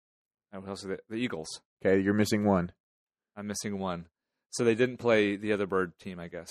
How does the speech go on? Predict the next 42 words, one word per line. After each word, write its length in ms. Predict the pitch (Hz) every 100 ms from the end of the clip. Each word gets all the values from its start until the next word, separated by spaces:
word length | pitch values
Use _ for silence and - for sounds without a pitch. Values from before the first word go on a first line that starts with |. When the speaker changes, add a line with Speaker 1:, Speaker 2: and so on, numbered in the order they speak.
| -
Speaker 1:
but, 180 | 92 - _ _ _ _ _ -
um, 380 | 98 87 78 87 _ _ _ _ _ _ _ _ _ _ _ _ _ _ _ _ _ _ _ _ _ _ _ _ _ _ _ _ _ _ _ _ _ _ _ _ _ _
who's 140 | 117 104
the 100 | 107
other? 120 | 104 -
Oh, 100 | 123
the 100 | 98
Falcons. 380 | 185 180 92 151 135
Speaker 2:
<laughs> 120 | -
I 80 | 180
was 80 | 143
Speaker 1:
Yeah. 60 | 139
Speaker 2:
about 120 | 135
to 80 | 139
say. 220 | 139 113
Speaker 1:
They 100 | 160
didn't, 280 | 180 151 139
they 100 | 151
didn't 180 | 156
play 120 | 160 147
the 40 |
Speaker 2:
It's 80 | 135
a 40 |
little 140 | 143 170
Speaker 1:
Falcons. 80 | 131
Speaker 2:
closer 300 | 165 156 151
to 140 | 120
home 220 | 139 139 123
than 160 | 107
you 100 | 113
think 220 | 120 127
it 80 | 101
is, 240 | 95 101 104
this 260 | 98 104 113
Speaker 1:
Yeah. 80 |
Speaker 2:
answer. 320 | 104 107 107 107
Yeah, 240 | 104 101
yeah. 60 | 92
Speaker 1:
But 80 |
they 120 | 147 139
did 200 | 151 139
play, 420 | 147 135 123